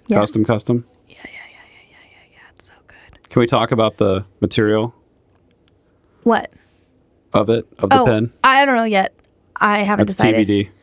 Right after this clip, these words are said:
Speaker 2: Okay.
Speaker 1: I have a year to <laughs> decide, so we're good.
Speaker 2: Okay.
Speaker 1: <laughs> But anyway, so the Nibsident. <laughs> Nibsident?
Speaker 2: Oh.
Speaker 1: It Raleigh.
Speaker 2: Well, I, I, okay, I think the,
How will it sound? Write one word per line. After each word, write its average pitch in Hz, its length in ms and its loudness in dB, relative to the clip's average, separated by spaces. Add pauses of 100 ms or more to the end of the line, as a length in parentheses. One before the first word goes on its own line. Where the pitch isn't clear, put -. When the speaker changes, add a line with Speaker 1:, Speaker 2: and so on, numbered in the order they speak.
(220)
Speaker 2:
Okay. 98 120 -8
Speaker 1:
I 233 120 2
have 247 240 0
a 220 140 2
year 220 260 0
to 196 80 -4
<laughs> 202 40 -2
decide, 196 500 -4
so 202 180 -4
we're - 160 -2
good. - 220 -6
Speaker 2:
Okay. - 280 -4 (300)
Speaker 1:
<laughs> 277 80 0 (680)
But 302 160 2
anyway, 247 320 2
so 277 180 0
the 277 100 2
Nibsident. 254 1200 0 (560)
<laughs> - 580 -20
Nibsident? 339 640 -4 (1300)
Speaker 2:
Oh. - 120 2
Speaker 1:
It 269 140 2
Raleigh. 220 480 -2 (920)
Speaker 2:
Well, 147 140 4
I, 151 260 0
I, 156 220 2 (140)
okay, 127 220 2
I 117 100 0
think 143 180 0
the, 104 120 -2